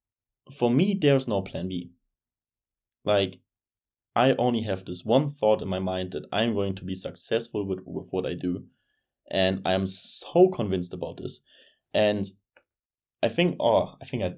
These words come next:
told you in the beginning that I want to talk a little bit about if you should do, like, a, have a plan A or plan B. And now I just, like, dove so much into, like, my s-, backstory from two twenty-two about it. But what I want to say with this is that because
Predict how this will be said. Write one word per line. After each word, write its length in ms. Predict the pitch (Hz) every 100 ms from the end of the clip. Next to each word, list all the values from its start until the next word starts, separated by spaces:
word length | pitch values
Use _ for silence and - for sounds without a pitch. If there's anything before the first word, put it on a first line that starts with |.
| _
told 280 | - 107 101
you 40 |
in 40 | 95
the 60 |
beginning 300 | 90 90 95
that 100 | 90
I 120 | - 92
want 160 | 90
to 100 | 90
talk 260 | 90 98 92
a 40 |
little 180 | 98 92
bit 180 | 95 87
about 320 | 87 90 87
if 200 | - 95
you 140 | 117 110
should 240 | - 98
do, 120 | -
like, 220 | 98 92 -
a, 160 | 101 98
have 180 | 98
a 20 | 92
plan 240 | - 92
A 160 | 90 98
or 80 | 95
plan 220 | 92 90
B. 160 | 101
And 100 | 101
now 140 | 95 92
I 80 | 92
just, 200 | 92 90
like, 220 | 85 - _ _ _ _ _ _ _ _ - 90 95 _ _ _ -
dove 320 | 110 110 101
so 380 | - - 120 117
much 180 | 104 98
into, 180 | 95
like, 180 | 98 92
my 140 | 92 92
s-, 280 | 87 - _ _ _ _ -
backstory 800 | 95 95 - - 107 101 101 98
from 160 | 95
two 140 | 95 101
twenty-two 400 | - 98 95 107
about 260 | 98 98
it. 140 | 110 - _ - -
But 120 | 98
what 160 | 95 202
I 60 |
want 140 | 160 123
to 80 | -
say 260 | - -
with 140 | 208 -
this 180 | 92 90
is 260 | 92 - _ _ _ - _ _ _ _ _ -
that 300 | 104 98 - _ _ _ _ _ -
because 380 | 117 127 147